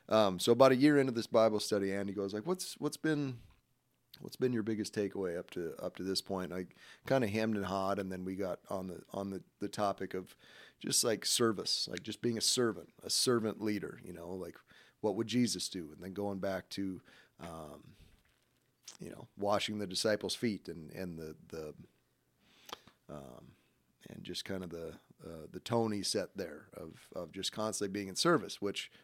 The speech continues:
of course, like, um, so again, did a pretty poor intro. So, um, Andrew pastors, um, Antioch Church in town, so full-time pastor, but also, uh, a full-time, um, sales rep for the window and door store,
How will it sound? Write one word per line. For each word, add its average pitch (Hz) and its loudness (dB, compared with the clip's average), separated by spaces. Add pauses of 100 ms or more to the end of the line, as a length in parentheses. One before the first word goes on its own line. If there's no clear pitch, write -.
of 107 -2
course, 110 6
like, 95 -6 (480)
um, 90 -6
so 80 -6 (400)
again, 92 -8 (180)
did 104 -2
a - -12
pretty 139 2
poor 123 8
intro. 98 2
So, 87 -4 (380)
um, 80 -10
Andrew 101 -4
pastors, 104 2
um, 85 -4 (100)
Antioch 110 2
Church 110 0
in 110 -2
town, 104 0
so 95 -4
full-time 117 0
pastor, 107 4
but 90 -4
also, 87 -2 (440)
uh, 76 -12
a - -12
full-time, 92 -4
um, 87 -10 (180)
sales 113 2
rep 110 2
for 113 -2
the 110 0
window 113 4
and 113 2
door 117 6
store, 131 0